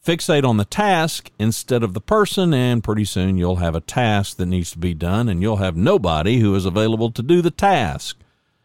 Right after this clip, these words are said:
So it is urgent that we get busy growing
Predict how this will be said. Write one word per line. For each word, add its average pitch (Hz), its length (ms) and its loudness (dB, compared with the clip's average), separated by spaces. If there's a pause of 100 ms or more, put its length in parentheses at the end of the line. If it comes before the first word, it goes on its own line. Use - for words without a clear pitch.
(140)
So 113 240 -6
it 120 220 0
is 117 160 0 (100)
urgent 107 480 2
that 85 140 -4
we 104 200 0
get 104 480 -2
busy 107 440 2
growing 98 800 2